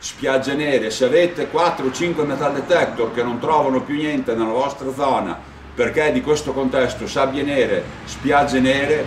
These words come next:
provate questo bellissimo Tarsacci, perché lo merita, e da quello che l'hanno provato con ottime conferme dei clienti sembra che sia proprio quello giusto, e ve lo do anche noleggio, contattatemi,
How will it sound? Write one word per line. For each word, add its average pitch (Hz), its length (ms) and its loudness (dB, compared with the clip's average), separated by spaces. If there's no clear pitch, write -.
provate 131 720 4
questo 170 520 2
bellissimo 131 760 4
Tarsacci, - 680 2
perché 147 640 2
lo 156 180 6
merita, 175 680 4
e 123 100 4
da 127 140 2
quello 151 580 6
che 127 80 4
l'hanno 147 340 2
provato 139 640 2
con - 180 0
ottime 117 400 0
conferme 113 540 0
dei 135 160 -2
clienti 101 640 -4
sembra 127 560 2
che 104 180 -4
sia 127 260 0
proprio 90 460 0
quello 113 340 2
giusto, - 500 2
e 147 160 2
ve 131 100 6
lo 135 140 6
do 151 180 6
anche 143 340 4
noleggio, 120 500 2
contattatemi, 131 920 0